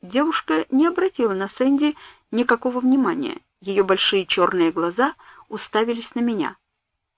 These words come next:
«Вас зовут Джек?» прошептала она.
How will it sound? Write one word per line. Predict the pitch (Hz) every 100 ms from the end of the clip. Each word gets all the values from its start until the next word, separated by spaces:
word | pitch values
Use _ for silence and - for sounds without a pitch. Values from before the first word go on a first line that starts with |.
| _
«Вас | 185 233 233 - _
зовут | - 233 240 262
Джек?» | 220 - 466 - - _ _ _
прошептала | 196 - - - 175 170
она. | 170 170 180